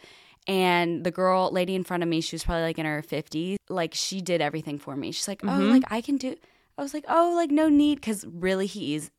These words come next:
Speaker 1: is an easy kid. Like, he was not screaming or anything. But she just pushed my, um,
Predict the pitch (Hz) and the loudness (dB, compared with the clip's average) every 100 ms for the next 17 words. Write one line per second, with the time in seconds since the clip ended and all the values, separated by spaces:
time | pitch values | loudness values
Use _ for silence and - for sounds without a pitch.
0 | - 175 165 175 151 160 165 - 147 131 | -4 0 0 -2 -2 -4 -6 -8 -6 -4
1 | 143 147 - 156 135 143 143 143 - - | -4 -6 -8 -8 -2 -2 -2 -4 -4 -4
2 | 147 143 107 135 151 156 165 - - - | -4 -2 -4 -6 -4 -4 -6 -10 -20 -8
3 | 185 - 196 208 - 196 - 190 180 175 | -6 -4 -4 -4 0 0 0 0 0 0
4 | 170 160 165 156 143 147 | -2 -2 -2 -2 -2 -4